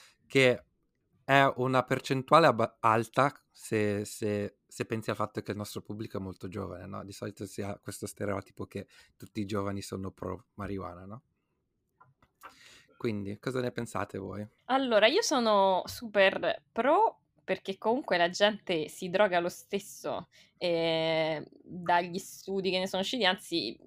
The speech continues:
Speaker 2: pare faccia più danni l'alcol, che pu-, che, che tra l'altro è, è anche, oddio, non,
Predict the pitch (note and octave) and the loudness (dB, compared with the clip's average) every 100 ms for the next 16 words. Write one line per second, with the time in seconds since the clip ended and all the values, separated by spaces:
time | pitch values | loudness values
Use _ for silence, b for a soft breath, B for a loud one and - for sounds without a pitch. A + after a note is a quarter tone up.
0 | _ _ - - G3 G3+ F3+ - F#3 - | _ _ 0 6 6 6 2 0 -2 -4
1 | G3 F3 F#3 G#3 A3 E3+ F3 - D3+ - | -2 4 4 4 4 6 4 0 -6 -6
2 | - - - - E3+ - _ - F#3+ F#3+ | -12 -12 -10 -6 -6 -8 _ -18 -4 -2
3 | - - G3 F#3+ F3 F#3+ G#3+ - F3 - | -2 0 0 2 6 8 8 6 2 6
4 | - - _ _ _ _ - F#3+ E3+ F3+ | 4 2 _ _ _ _ -10 -6 -4 -4
5 | - F3 E3 E3 E3 E3 D#3+ D#3+ D#3+ D#3+ | -4 0 2 2 2 2 0 0 -2 -2
6 | F#3+ G3 F3 E3 G3 | -2 0 0 0 -4